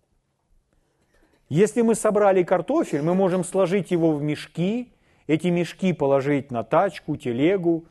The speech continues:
в багажник, в машину и куда-нибудь везти. Если вы точно так же поступите с клубникой,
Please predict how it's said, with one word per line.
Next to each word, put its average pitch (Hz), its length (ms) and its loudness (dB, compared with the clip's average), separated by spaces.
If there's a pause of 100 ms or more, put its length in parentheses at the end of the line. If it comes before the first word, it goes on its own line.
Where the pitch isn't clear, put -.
(300)
в 104 120 -14
багажник, 160 640 0
в 139 60 -8
машину 202 600 -4 (640)
и 208 320 0 (120)
куда-нибудь 175 520 -2
везти. 143 480 -8 (960)
Если 185 320 0
вы 202 140 2
точно 208 380 -2
так 185 300 2
же 151 140 -2
поступите 165 580 -2
с - 80 -8
клубникой, 156 640 -2